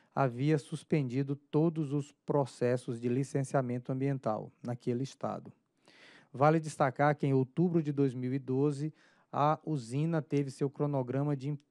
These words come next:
implantação alterado por meio da Resolução Autorizativa três sete zero sete de dois mil e doze, tendo em vista o reconhecimento da suspensão dos processos de licenciamento ambiental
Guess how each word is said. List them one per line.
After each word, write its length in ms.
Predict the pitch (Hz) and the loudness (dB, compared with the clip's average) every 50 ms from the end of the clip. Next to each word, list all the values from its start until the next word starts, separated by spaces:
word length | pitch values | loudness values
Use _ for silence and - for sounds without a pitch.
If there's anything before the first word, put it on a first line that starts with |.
| _ _ _ _ _ _ _ - | _ _ _ _ _ _ _ -12
implantação 680 | 135 120 - 127 120 120 139 127 120 - - 139 143 151 | -10 -6 -4 -4 -2 0 0 -2 -2 -2 -2 0 2 2
alterado 680 | 156 151 - 165 160 147 127 123 123 117 113 117 107 - _ _ - | 2 2 4 4 4 6 6 4 4 2 0 -2 -6 -8 _ _ 0
por 160 | 143 139 131 | 2 2 2
meio 180 | 131 135 139 139 | 2 2 2 2
da 80 | 143 | 2
Resolução 480 | 131 135 127 127 127 123 117 - - 117 | 2 2 2 0 0 0 -2 -4 -6 -8
Autorizativa 840 | 113 110 - 117 120 117 135 139 135 - - - 143 151 147 151 | -6 -6 -6 -6 -4 0 0 0 0 -2 -4 -2 -2 0 0 -2
três 560 | 147 - - 147 143 147 156 160 151 - - _ _ | -2 -2 0 2 2 2 2 2 -2 -6 -14 _ _
sete 480 | - - - - 139 143 139 - - | -20 -8 -2 0 2 2 0 -2 -2
zero 220 | 131 135 143 147 143 | -2 0 0 0 -2
sete 420 | - - - 127 131 127 - 139 | -4 -2 0 0 0 -2 -4 -8
de 80 | 131 131 | -8 -4
dois 220 | 127 143 135 120 | -2 -2 -2 -2
mil 160 | 131 135 143 | -2 -2 -4
e 40 | 151 | -4
doze, 540 | 143 131 120 113 107 107 101 104 117 - - _ _ _ _ _ _ _ _ _ _ _ _ _ - _ _ _ _ _ | -2 -4 -4 -2 -2 -4 -6 -10 -14 -18 -20 _ _ _ _ _ _ _ _ _ _ _ _ _ -20 _ _ _ _ _
tendo 240 | - 160 165 156 160 | 2 4 4 4 4
em 80 | 151 | 4
vista 340 | 131 120 147 165 165 - - | 4 4 4 2 4 4 2
o 60 | 139 | 2
reconhecimento 880 | 120 117 147 175 - 180 175 165 160 147 - - 135 127 127 131 131 - | 4 4 2 2 2 2 2 2 0 0 0 -2 0 0 0 0 -2 -2
da 160 | 131 127 131 123 | -2 -2 -2 -2
suspensão 800 | - - - 170 160 - - - 165 151 135 - - 135 139 | -4 -4 -4 -4 -4 -2 -2 0 0 0 0 0 -2 0 0
dos 140 | 139 143 135 | -2 -4 -6
processos 640 | - - 147 151 139 - 131 123 123 117 - 123 113 | -4 -2 -2 -2 -2 -2 -2 -2 -2 -2 -6 -10 -8
de 80 | 113 117 | -6 -6
licenciamento 720 | 117 123 123 - 131 123 - - 131 117 117 113 110 - | -6 -6 -6 -6 -8 -6 -4 -4 -4 -4 -4 -6 -6 -6
ambiental 580 | 120 117 131 139 139 131 - 143 139 151 156 | -6 -4 -2 -2 -2 0 2 2 4 4 2